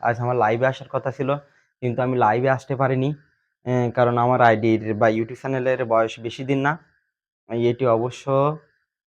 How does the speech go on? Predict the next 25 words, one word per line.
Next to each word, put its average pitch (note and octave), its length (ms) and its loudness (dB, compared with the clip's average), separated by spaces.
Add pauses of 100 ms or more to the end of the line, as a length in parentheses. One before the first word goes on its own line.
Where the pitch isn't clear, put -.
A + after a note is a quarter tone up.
(120)
আহ, A2 340 0
নব্বই C3 440 0
দিন D3+ 160 2
না D3 160 0
হওয়া D3 140 0
পর্যন্ত C#3 320 0
লাইভে C3 380 4
যেতে B2+ 260 -2
পারবো A2 280 -2
না A#2+ 200 -6 (320)
YouTube-এর C3+ 480 0
নিয়ম C3 280 2
অনুসারে। B2 440 -2 (160)
তাই C3+ 160 6
জন্য D3+ 340 2 (640)
আমার C3 320 2
লাইভের D3+ 500 4
ক্লাসটা F3 580 2 (960)
যেটা C3+ 380 2
নেওয়ার D3+ 300 4
কথা D#3+ 240 0
ছিল B2+ 320 0 (320)
লাইভের B2 340 4
ক্লাসে, B2+ 400 -2 (540)
আমি, D3 420 4